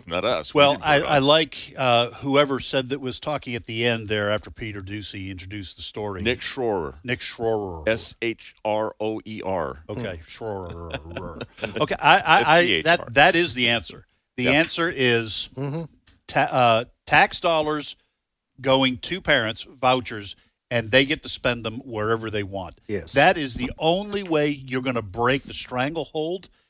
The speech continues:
Speaker 2: that these left-leaning teachers' unions have on public education.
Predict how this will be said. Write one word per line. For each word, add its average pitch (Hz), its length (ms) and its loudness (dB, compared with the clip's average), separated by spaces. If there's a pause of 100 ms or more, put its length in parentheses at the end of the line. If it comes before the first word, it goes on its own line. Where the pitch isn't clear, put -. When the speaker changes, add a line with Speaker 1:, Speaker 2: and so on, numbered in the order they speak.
(280)
Speaker 2:
that 127 200 2
these 113 280 -4
left-leaning 131 1080 0
teachers' 156 520 -10
unions 175 640 -10 (680)
have 160 440 2
on 135 140 -4
public 143 340 -4
education. 147 640 -8